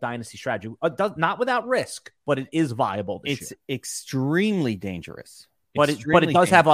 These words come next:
Speaker 1: upside. You admit.
Speaker 2: Yes.
Speaker 1: Okay.
Speaker 2: But relying, so I've done that before, and I will tell you, and eventually
Speaker 1: Pick,
Speaker 2: get that
Speaker 1: by the
Speaker 2: player
Speaker 1: way, pick
Speaker 2: picked.
Speaker 1: so we can keep this
Speaker 2: Yeah,
Speaker 1: moving.
Speaker 2: let's keep going. But, uh, relying on a trade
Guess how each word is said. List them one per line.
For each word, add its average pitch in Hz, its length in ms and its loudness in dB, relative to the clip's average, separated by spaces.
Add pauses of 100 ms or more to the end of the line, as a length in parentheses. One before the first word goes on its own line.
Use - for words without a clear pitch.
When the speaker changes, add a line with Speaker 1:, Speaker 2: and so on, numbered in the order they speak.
Speaker 1:
upside. 92 300 -4
You 120 100 -6
admit. 131 160 0
Speaker 2:
Yes. - 340 -2 (240)
Speaker 1:
Okay. 120 180 -10
Speaker 2:
But 120 240 6
relying, 139 760 2 (240)
so - 140 2
I've 151 180 4
done 139 240 2
that 107 200 -2
before, 95 520 -4
and 101 280 -4
I 120 140 -2
will 131 120 0
tell 139 160 -2
you, 123 80 2
and 147 80 -2
eventually 170 360 2
Speaker 1:
Pick, 170 80 6
Speaker 2:
get 135 120 0
that - 80 -8
Speaker 1:
by 156 120 8
the 160 40 10
Speaker 2:
player 135 120 6
Speaker 1:
way, - 20 2
pick - 80 -6 (180)
Speaker 2:
picked. - 80 -16
Speaker 1:
so 127 80 -8
we 117 60 -6
can 110 160 -12
keep 120 160 -12
this 104 120 -12
Speaker 2:
Yeah, 131 180 4
Speaker 1:
moving. 107 80 -2
Speaker 2:
let's 113 180 -6
keep 117 260 -4
going. 131 220 4
But, 113 160 2 (360)
uh, 107 220 2 (500)
relying 143 720 2
on 143 400 -4
a 117 100 0
trade 139 680 -2